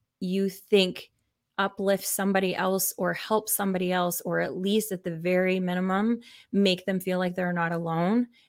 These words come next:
make us feel like we're all together and we are all experiencing some form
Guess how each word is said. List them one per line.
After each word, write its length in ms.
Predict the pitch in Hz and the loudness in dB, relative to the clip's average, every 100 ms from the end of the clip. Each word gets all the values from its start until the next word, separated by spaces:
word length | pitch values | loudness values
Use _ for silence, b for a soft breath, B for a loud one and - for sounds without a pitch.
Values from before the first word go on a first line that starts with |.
| - | 0
make 240 | 180 170 | 0 2
us 220 | 190 190 | 0 -2
feel 320 | - 185 180 185 | 0 2 4 2
like 180 | 180 | -2
we're 180 | 175 175 | -2 0
all 140 | 175 175 | 0 -2
together 720 | - 170 165 170 175 170 170 | -6 -4 -2 0 2 2 0
and 300 | 170 170 165 - - _ _ 180 | -2 0 -2 -6 -16 _ _ -10
we 340 | 170 175 170 - | -4 -4 -4 -4
are 180 | 175 175 | 0 2
all 200 | 175 175 | 2 2
experiencing 720 | 180 - 190 180 175 - 175 | 2 0 0 0 0 -2 -2
some 340 | 170 175 170 165 | -2 0 0 -2
form 600 | - - 180 175 170 | -4 -4 -2 0 0